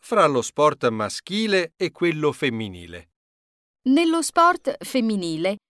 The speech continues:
Speaker 2: manca soltanto un po' di forza fisica. Ma questo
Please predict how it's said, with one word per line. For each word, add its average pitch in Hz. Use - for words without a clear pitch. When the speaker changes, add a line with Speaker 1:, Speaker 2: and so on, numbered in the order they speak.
Speaker 2:
manca 262
soltanto 311
un 269
po' 254
di 202
forza 185
fisica. 156
Ma 190
questo 302